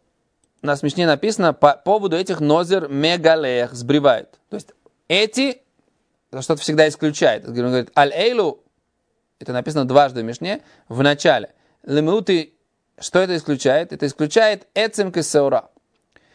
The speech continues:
Исключает ситуацию, когда есть косточка размером с ячмень. Да аль-магао ва аль-масао, потому что косточка размером с ячмень,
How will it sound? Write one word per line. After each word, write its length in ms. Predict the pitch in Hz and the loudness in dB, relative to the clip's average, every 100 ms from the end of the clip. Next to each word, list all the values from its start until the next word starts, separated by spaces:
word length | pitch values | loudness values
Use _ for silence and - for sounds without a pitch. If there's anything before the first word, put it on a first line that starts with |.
| _ _ | _ _
Исключает 720 | - 131 151 139 196 190 165 | -16 -8 -4 -2 0 0 0
ситуацию, 560 | 147 143 151 165 160 139 | -4 2 2 4 -2 -6
когда 200 | - 123 | -2 -2
есть 100 | 120 | -2
косточка 480 | - 165 143 - 123 | 0 0 -2 -4 0
размером 460 | 120 123 143 131 | 0 0 -2 -4
с 80 | 113 | -4
ячмень. 580 | 131 117 123 107 123 - _ _ _ _ _ | -6 -6 -4 -4 -4 -6 _ _ _ _ _
Да 160 | - 139 | 4 4
аль-магао 720 | 147 151 151 147 160 247 214 | 4 0 0 2 2 0 -2
ва 160 | 143 135 | 0 -2
аль-масао, 640 | 131 131 - 143 117 107 | -2 -8 0 0 0 -2
потому 240 | - 123 120 | -8 -8 -4
что 160 | - | -4
косточка 400 | 120 185 156 151 | 0 0 0 -2
размером 320 | 131 143 147 | -2 0 -2
с 80 | 139 | -2
ячмень, 600 | 139 123 156 156 131 202 | -4 -4 -2 0 0 -4